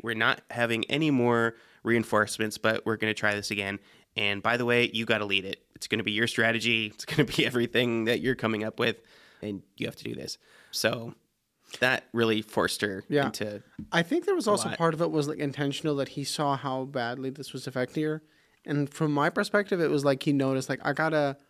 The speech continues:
Speaker 2: I gotta build her confidence up, like,
Speaker 1: Oh, yeah.
Speaker 2: quick,
Speaker 1: 'Cause
Speaker 2: 'cause
Speaker 1: a
Speaker 2: we
Speaker 1: training
Speaker 2: need this to
Speaker 1: opportunity.
Speaker 2: happen."
Speaker 1: Yeah.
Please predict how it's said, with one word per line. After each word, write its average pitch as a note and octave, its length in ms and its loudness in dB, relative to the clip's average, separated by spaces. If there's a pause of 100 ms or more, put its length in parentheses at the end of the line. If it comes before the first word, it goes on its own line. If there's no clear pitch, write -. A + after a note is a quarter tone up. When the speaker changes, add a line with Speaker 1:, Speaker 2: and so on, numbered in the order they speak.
(500)
Speaker 2:
I D3+ 80 -2
gotta D3 200 2
build C#3 220 2
her C3+ 60 -2
confidence C#3 520 -4
up, C3+ 120 -6
like, B2+ 120 -8
Speaker 1:
Oh, C3+ 60 6
yeah. A#2+ 240 2
Speaker 2:
quick, - 460 -8 (140)
Speaker 1:
'Cause C#3+ 140 0
Speaker 2:
'cause C3+ 40 2
Speaker 1:
a C#3 40 -2
Speaker 2:
we D3 60 2
Speaker 1:
training D3 240 6
Speaker 2:
need C#3+ 100 4
this C3+ 160 -2
to C3+ 60 -4
Speaker 1:
opportunity. A#2+ 280 -6
Speaker 2:
happen." C#3 120 -12 (540)
Speaker 1:
Yeah. - 140 -12